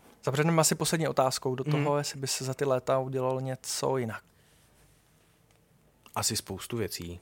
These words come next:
Speaker 2: Jako já si myslím, teďka, když se na to člověk dívá zpětně, tak, eh, a byly dobrý rozhodnutí, byly špatný rozhodnutí a člověk se z toho poučí, takže kdyby se ta samá věc dělala znovu, tak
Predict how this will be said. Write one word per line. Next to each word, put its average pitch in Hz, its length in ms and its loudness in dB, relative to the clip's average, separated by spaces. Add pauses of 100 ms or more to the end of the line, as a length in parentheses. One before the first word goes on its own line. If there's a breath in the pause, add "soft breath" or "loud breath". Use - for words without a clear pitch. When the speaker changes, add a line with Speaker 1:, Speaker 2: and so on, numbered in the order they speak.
(100)
Speaker 2:
Jako 95 220 -2
já 98 100 4
si - 120 -4
myslím, 110 200 -2
teďka, 110 200 2
když 123 200 2
se - 160 0
na 117 80 4
to 117 100 -2
člověk 113 320 0
dívá 110 240 6
zpětně, 107 480 -2
tak, - 180 0 (160)
eh, 95 400 0 (400 loud breath)
a 87 200 -2
byly 95 500 -2
dobrý 104 360 0
rozhodnutí, 117 680 0
byly 101 520 0
špatný 107 380 -2
rozhodnutí 120 800 -2
a 98 360 0 (360)
člověk 104 300 -2
se 104 120 -4
z - 40 -6
toho 101 180 -6
poučí, 95 500 -6
takže 92 340 -4
kdyby 95 220 -6
se - 140 -4
ta - 120 -4
samá 104 320 0
věc 98 220 -2
dělala 98 540 2
znovu, 104 440 -2
tak 107 180 -4